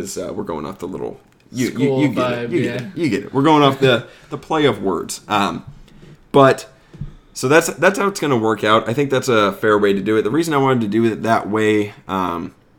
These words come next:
Speaker 1: you know, and, and we had a couple ideas, but the reason I want, I, I wanted to incentivize,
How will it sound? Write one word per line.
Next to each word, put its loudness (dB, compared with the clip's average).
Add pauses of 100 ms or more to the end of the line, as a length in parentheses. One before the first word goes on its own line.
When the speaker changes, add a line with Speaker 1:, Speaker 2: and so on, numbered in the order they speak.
(260)
Speaker 1:
you 0
know, -2
and, -4
and -2
we 0
had 0
a -6
couple -4
ideas, 0
but -10
the -6
reason 2
I 0
want, -2
I, 4
I 2
wanted 2
to -8
incentivize, -2